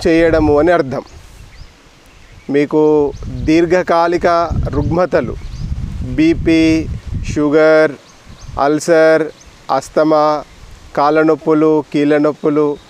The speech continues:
ముఖ్యంగా ఈరోజు ప్రపంచాన్ని పట్టి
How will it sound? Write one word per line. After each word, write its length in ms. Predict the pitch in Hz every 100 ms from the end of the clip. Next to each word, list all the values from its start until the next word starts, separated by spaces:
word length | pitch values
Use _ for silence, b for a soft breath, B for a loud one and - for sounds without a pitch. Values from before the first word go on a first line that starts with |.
| - - - 147
ముఖ్యంగా 500 | 143 190 185 185 185 180 - - - - - - - - - 151
ఈరోజు 400 | 160 165 160 170 165 135 - - - -
ప్రపంచాన్ని 680 | 143 175 175 196 175 170 151 160
పట్టి 280 | 147 -